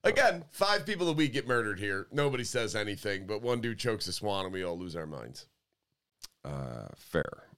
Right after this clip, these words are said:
Speaker 2: Uh, like I said, I, I'm, I was, I knew the story was gonna <laughs> get attention, but I just didn't know it was gonna be crazy. So, but anyway, if you, if you didn't know about the swan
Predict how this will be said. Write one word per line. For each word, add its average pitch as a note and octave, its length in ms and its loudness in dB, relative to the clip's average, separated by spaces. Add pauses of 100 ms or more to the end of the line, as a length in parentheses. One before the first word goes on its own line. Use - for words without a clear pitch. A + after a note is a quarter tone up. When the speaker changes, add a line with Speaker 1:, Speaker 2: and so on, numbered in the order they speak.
(200)
Speaker 2:
Uh, G1+ 180 -6 (220)
like - 140 -4
I - 40 -10
said, - 200 -4 (140)
I, D2 140 0 (1300)
I'm, F2 280 2 (1300)
I A2+ 80 8
was, A2+ 400 6 (880)
I G#2 80 4
knew C3 140 10
the C#3+ 100 10
story A#2+ 280 10
was A#2 140 8
gonna G#2+ 120 6
<laughs> - 40 2 (120)
get A#2 80 10
attention, G2+ 460 4
but F2 120 6
I E2 40 4
just F#2 180 4
didn't E2 160 6
know E2+ 160 8
it D#2+ 40 6
was D2+ 120 0
gonna C#2+ 280 2 (260)
be C#2 260 0 (320)
crazy. B1 420 0 (420)
So, - 280 -4 (100)
but A2 80 8
anyway, C#2+ 260 4 (440)
if - 120 0
you, G2 200 10
if G#2+ 120 6
you A2 100 4
didn't C3 200 6
know F2+ 140 8
about D2+ 200 4
the - 60 -6
swan C#2+ 480 2